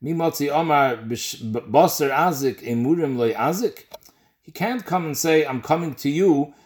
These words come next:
to take what I can't get from the emurim because you're more guilty over here."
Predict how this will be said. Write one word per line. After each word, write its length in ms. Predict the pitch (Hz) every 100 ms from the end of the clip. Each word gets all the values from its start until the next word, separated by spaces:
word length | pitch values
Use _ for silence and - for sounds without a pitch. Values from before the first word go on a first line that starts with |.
| _ -
to 100 | 139
take 260 | 156 156
what 120 | 147
I 80 | 131
can't 340 | - 165 160 127
get 180 | 156
from 180 | 147 135
the 80 | 139
emurim 480 | 147 214 214 147 151 _ _ _ _
because 500 | 135 131 156 127 131
you're 220 | 151 170
more 220 | 165 160
guilty 360 | 127 147 139 120
over 160 | 107 98
here." 320 | 92 90